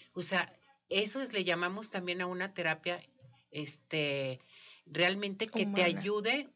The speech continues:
Speaker 1: humana, cien por ciento, y que te va a ayudar a seguir adelante.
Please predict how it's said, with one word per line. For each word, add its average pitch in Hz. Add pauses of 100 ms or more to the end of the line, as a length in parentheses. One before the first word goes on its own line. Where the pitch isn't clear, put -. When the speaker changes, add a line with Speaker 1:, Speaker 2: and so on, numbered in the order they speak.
(140)
Speaker 1:
humana, 190
cien 190
por 226
ciento, 208
y 165
que 175
te 170
va 175
a 180
ayudar 202
a 233
seguir 170
adelante. 196